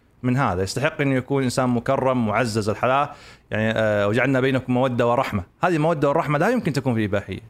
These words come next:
إباحية تجعل الإنسان فقط يهتم بنفسه، يهتم بأنانية، آه، نفسه. وحقيقة إحنا في عفة زي غيرنا في أي مكان في العالم، نعرف إنه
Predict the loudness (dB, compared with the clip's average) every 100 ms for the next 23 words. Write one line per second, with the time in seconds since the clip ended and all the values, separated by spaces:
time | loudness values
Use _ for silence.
0 | -4 -2 0 0 0 -2 -8 -20 -20 _
1 | -4 0 0 0 -2 -2 -2 -2 -2 -4
2 | -8 _ -6 -2 -2 0 0 -2 -2 -2
3 | 0 -2 -2 -2 0 0 0 0 0 0
4 | -2 -6 _ -4 0 0 0 -2 -2 -2
5 | -8 _ -20 -20 -6 -2 0 0 0 0
6 | -2 -2 -2 0 0 0 -2 0 0 2
7 | 2 2 0 0 0 0 0 0 0 0
8 | 0 0 0 0 0 -2 -2 0 -2